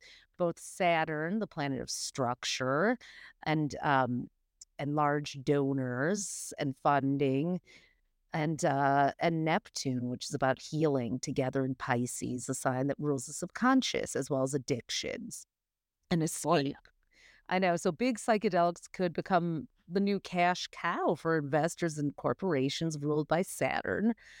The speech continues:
But we could also see stricter legislation around the use of psychedelics as controlled healing agents. You know,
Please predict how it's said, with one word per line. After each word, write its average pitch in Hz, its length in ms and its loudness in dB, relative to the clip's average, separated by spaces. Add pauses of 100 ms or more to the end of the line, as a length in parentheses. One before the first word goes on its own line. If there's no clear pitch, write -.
(340)
But 277 240 4
we 254 300 2
could 226 160 0
also 208 280 4
see 190 280 -2
stricter 170 600 -2
legislation 147 800 -2
around 139 220 2
the 135 100 2
use 135 200 0
of 135 60 -10
psychedelics 135 840 -2
as 131 140 -2
controlled 135 500 -2
healing 147 380 2
agents. 131 560 -4
You 151 60 -2
know, 147 320 -2